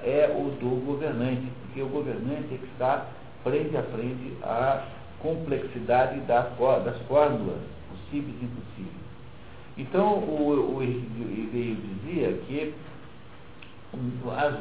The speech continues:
é, é muito difícil governar sem arrumar inimigos, porque é preciso tomar decisões,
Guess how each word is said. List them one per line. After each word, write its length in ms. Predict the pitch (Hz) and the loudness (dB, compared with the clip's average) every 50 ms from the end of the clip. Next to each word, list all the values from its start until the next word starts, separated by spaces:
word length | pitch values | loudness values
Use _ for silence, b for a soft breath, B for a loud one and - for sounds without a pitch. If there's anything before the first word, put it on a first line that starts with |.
| 98 95 - | -6 -6 -4
é, 280 | - 113 104 - - 123 | -2 -2 -2 -2 -2 -2
é 60 | 143 | -2
muito 140 | 170 196 - | 0 0 0
difícil 440 | - 185 - - 202 214 - 208 190 | 0 -2 -2 -2 -4 -4 -4 -4 -2
governar 600 | 180 151 139 135 110 101 113 127 131 127 127 127 | -2 0 2 2 2 2 2 4 2 2 2 0
sem 100 | 127 127 | -2 -4
arrumar 320 | 120 - 120 117 120 127 131 | -4 -2 -2 -2 -2 -2 -2
inimigos, 500 | 127 117 107 120 131 127 104 - - - - - - - - - - - - - - - - - - - - - - - - - - - | -2 -2 -2 -4 -4 -4 -6 -6 -8 -10 -12 -12 -14 -14 -14 -14 -14 -14 -14 -14 -14 -14 -14 -14 -14 -14 -14 -14 -14 -14 -14 -14 -14 -12
porque 240 | - 117 - 139 | -12 -6 -2 2
é 640 | 147 156 160 160 156 - 151 156 151 147 123 135 156 151 | 4 6 6 6 6 6 4 2 2 2 4 6 6 4
preciso 360 | 156 - - - 165 165 - | 4 0 -4 -2 -2 0 0
tomar 280 | 196 180 160 156 151 | 2 2 4 4 4
decisões, 540 | 151 170 - - 120 104 95 143 156 175 175 | 2 2 -2 -4 -4 -2 2 2 4 4 2